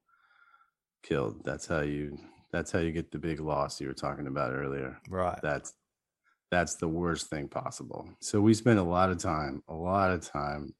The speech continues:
Speaker 1: a lot of effort, millions of dollars, billions of dollars, really, making sure that that never happens,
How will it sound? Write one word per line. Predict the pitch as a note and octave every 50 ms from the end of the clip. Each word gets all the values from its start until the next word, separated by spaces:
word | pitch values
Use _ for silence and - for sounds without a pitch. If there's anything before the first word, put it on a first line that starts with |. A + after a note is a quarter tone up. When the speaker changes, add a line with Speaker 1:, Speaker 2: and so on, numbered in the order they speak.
| _ -
Speaker 1:
a | D#2+
lot | E2+ F2 F2+ G2
of | F#2+ E2 -
effort, | - D2+ D#2 - - D2+ D2 C#2+ D2 - _ _ _ _ _ _ _ _ _ _ _ _
millions | - F2+ F2+ F2+ F#2 F2+ F2 E2+
of | E2+ D#2
dollars, | D#2+ D#2 D#2 D#2 D#2 D#2+ D#2+ D#2 D#2 D2+ D2+
billions | D#2+ E2 F2+ F2 F2+ F2+ E2 D2+ D#2
of | D2+
dollars, | D2 D#2 D2 D2 D2+ D2 D2 D#2
really, | E2+ E2+ E2+ D#2+ D#2 D2+ D2 D2+ D#2 - _ _ _
making | - E2 D#2 D#2 - E2 D#2
sure | - - - F2 E2 D#2 D#2+
that | D#2 D#2+ D#2 D2+ C#2+ C#2+ - _ _ _ _ _ _ -
that | E2+ D#2 C2+ A#1
never | B1+ D#2 D2+ D2 C#2+ C#2
happens, | C#2+ C#2+ C2+ C2 - - - - - - - -